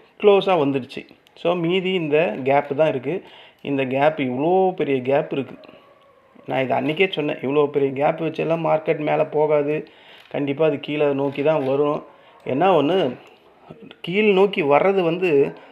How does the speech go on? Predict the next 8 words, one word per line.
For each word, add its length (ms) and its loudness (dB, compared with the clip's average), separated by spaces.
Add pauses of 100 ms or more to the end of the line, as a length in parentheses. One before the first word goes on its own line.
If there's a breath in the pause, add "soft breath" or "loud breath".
(240 loud breath)
ஆம 420 4
கெட்டுது. 500 -2
அமீபா 400 4
லெவல்ல 360 4
தான் 100 2
இன்னைக்கு 320 -2
ட்ரேட் 80 4
இருந்தது. 440 -2